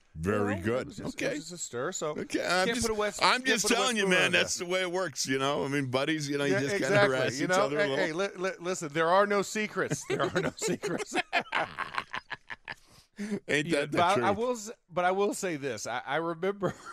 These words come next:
Speaker 2: <laughs> I forgot. So, you know, after your walkthroughs, you know, in, in the
Speaker 1: Right.
Speaker 2: locker, you know,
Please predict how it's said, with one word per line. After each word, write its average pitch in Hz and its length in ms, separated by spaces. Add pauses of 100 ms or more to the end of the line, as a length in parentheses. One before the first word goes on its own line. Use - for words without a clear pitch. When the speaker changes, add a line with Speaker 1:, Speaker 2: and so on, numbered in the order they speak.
(160)
Speaker 2:
<laughs> - 320
I 175 60
forgot. - 400 (320)
So, 185 420 (180)
you 190 120
know, 175 160 (1120)
after 185 640
your 135 220
walkthroughs, 139 680
you 127 60
know, 123 240
in, 104 220
in 135 120
the 95 60
Speaker 1:
Right. 95 140
Speaker 2:
locker, 117 320
you 123 140
know, 101 160